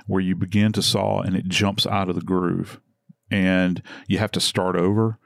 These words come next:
same thing happens with bone. When you're faced with having to take apart a human remain, you're not just simply <laughs> dealing with bone.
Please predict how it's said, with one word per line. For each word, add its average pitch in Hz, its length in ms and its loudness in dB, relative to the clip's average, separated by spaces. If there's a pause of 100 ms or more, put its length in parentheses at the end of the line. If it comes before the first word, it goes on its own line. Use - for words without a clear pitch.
(380)
same 135 260 0
thing 104 180 0
happens 92 440 -2
with 85 180 -2
bone. 90 380 -2 (380)
When 110 280 4
you're 98 240 0 (180)
faced 120 380 -2
with 92 320 2 (200)
having 107 240 0
to 92 60 0
take - 240 -2
apart 98 320 -2
a 101 60 -2
human 95 280 2
remain, 92 480 2
you're 87 80 0
not 95 280 2
just - 200 -2
simply 82 280 -2
<laughs> - 0 -
dealing 95 340 0
with - 160 -6
bone. 90 420 -2